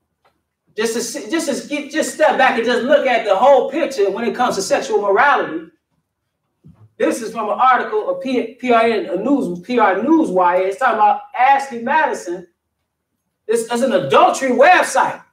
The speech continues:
where you can commit, to help you commit adultery. They got sixty million people on it. They had, uh, an increase in the last year.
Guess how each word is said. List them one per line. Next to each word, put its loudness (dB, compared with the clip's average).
where -2
you 4
can -4
commit, 0
to 2
help 4
you -2
commit 2
adultery. 2
They 0
got 2
sixty -4
million -2
people 0
on -12
it. -20
They 0
had, 0
uh, -2
an -4
increase -2
in -4
the 0
last 0
year. -6